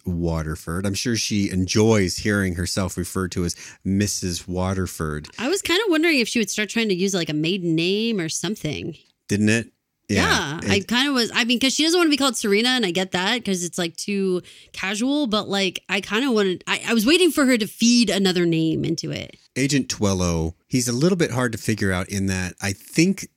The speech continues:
Speaker 1: that he wants to both like Serena and advocate for her, but he's not sure how to do that given what he thinks he knows, given what Commander Waterford told him that she did concerning Nick and June.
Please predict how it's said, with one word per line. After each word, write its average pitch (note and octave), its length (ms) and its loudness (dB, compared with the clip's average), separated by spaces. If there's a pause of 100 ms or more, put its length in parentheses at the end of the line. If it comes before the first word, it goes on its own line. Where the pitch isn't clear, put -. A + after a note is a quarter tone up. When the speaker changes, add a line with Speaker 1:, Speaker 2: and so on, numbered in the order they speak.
Speaker 1:
that A2+ 300 -4
he B2+ 280 -2
wants A#2 760 -2 (120)
to G#2+ 140 -4
both G2 440 -4
like A2 600 -4
Serena A#2+ 720 -2
and A2+ 520 0 (260)
advocate G#2+ 560 0
for F2 160 -4
her, E2 400 -4 (160)
but A2+ 120 2
he's G#2+ 140 0
not B2 180 0
sure A#2+ 200 0
how A2 100 2
to G#2 80 -2
do G#2+ 280 2
that F2+ 320 0 (220)
given G2+ 320 2
what G2 140 2
he G2+ 80 -2
thinks G2 340 -2
he G#2 100 -2
knows, F2+ 380 0
given F2 600 -2
what E2+ 520 -4 (160)
Commander E2+ 600 -4
Waterford D#2+ 680 -6
told D#3+ 360 -4
him D#2+ 280 -8
that D#2+ 200 -8
she C#3+ 200 -8
did D2 300 -10
concerning F#2 640 -6
Nick C#2+ 260 -10
and G2+ 180 -6
June. F2+ 540 -4